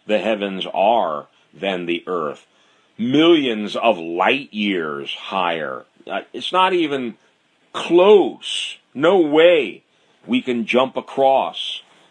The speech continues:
that gap. So, better to, like Paul is doing here in Romans eleven,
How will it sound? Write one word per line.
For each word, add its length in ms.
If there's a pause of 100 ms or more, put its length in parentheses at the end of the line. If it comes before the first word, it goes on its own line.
(140)
that 460
gap. 380 (1080)
So, 500 (560)
better 640 (640)
to, 500
like 300
Paul 400
is 140
doing 340
here 240
in 140
Romans 380
eleven, 500